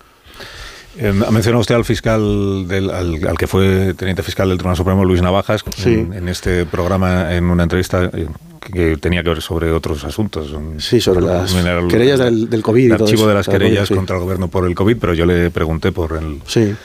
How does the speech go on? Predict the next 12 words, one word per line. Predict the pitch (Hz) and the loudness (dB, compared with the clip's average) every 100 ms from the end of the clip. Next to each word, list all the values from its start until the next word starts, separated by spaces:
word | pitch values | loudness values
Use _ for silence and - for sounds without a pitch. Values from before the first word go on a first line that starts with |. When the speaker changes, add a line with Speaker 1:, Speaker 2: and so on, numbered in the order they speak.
| - | -14
Speaker 1:
asunto | - 98 85 | -8 -4 0
del | 90 85 | 0 0
caso | 87 85 | 0 0
Dina | 95 107 107 117 117 | 2 4 4 2 0
y | 92 | -2
de, | 82 82 80 80 78 | -2 -2 -2 -2 -2
y | |
del | 76 80 | -2 -2
fiscal | - 85 90 | -2 -2 2
Speaker 2:
Y | 87 | 2
el | |
Speaker 1:
Estampa. | 101 | 4